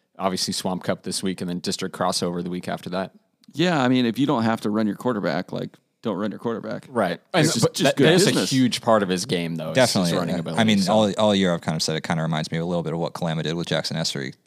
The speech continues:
Speaker 2: Yeah.
Speaker 3: last year. Like, they really had two game plans. There were the games they expect to be close when he'd throw the ball twenty times and run it fifteen times, and the games that they maybe didn't when he would throw the ball twenty times and run the ball two times, and you'd see that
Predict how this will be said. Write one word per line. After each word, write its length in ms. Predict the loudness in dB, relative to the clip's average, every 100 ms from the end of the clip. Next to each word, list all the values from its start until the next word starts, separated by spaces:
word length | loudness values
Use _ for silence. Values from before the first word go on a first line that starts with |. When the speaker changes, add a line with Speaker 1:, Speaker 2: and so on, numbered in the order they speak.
| _ -6
Speaker 2:
Yeah. 140 | -2
Speaker 3:
last 260 | 0 -2 -4
year. 100 | -6
Like, 180 | -2
they 120 | 2 4
really 220 | 6 4
had 200 | 2 0
two 140 | -2
game 200 | 0 -2
plans. 260 | -4 -6 -4
There 120 | -2
were 160 | -2 -2
the 160 | -2
games 240 | 2 4 4
they 100 | 4
expect 220 | 2 -2
to 40 | -2
be 120 | -4
close 380 | 0 0 0 -2
when 140 | -2
he'd 200 | -2 -4
throw 240 | -2 -2
the 80 | 0
ball 340 | 0 0 -2 -6 _
twenty 260 | -6 -4 -2
times 320 | -2 -4 -4
and 160 | -4 -2
run 160 | -2 -4
it 140 | -6
fifteen 360 | -8 -6 -4 -4
times, 420 | -2 -4 -4 -6 -10 _ _ _ -4
and 180 | -2
the 60 | 0
games 320 | 2 0 0
that 180 | -2 -6 _ _ _
they 80 | -4
maybe 220 | -4 -4
didn't 380 | -4 -6 -6 -12
when 160 | -10 -8
he 120 | -6
would 160 | -8 -8
throw 140 | -8
the 60 | -6
ball 120 | -8
twenty 220 | -6 -8
times 280 | -4 -6 -4
and 100 | -4
run 140 | -4 -4
the 40 |
ball 320 | -2 -2 -2 _ _ _
two 180 | 2 4
times, 460 | 4 2 0 -4 -2
and 320 | -4 -4 -8 -14 _
you'd 180 | -8 -4
see 140 | -2 -2
that 200 | -4